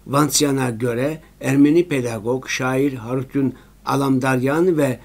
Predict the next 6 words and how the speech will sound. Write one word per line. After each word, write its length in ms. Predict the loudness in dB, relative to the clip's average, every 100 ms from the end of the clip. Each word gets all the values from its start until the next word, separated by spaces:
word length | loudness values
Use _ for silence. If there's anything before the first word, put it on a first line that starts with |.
| -12
anne 300 | -2 2 2
tarafından 720 | 2 2 2 4 2 4 2
Ermeni 460 | 0 0 2 4 4
poşa 400 | 2 -4 -2 -2
olan 320 | -2 -2 -2 -2
eniştesi, 680 | 0 2 2 -2 -2 -4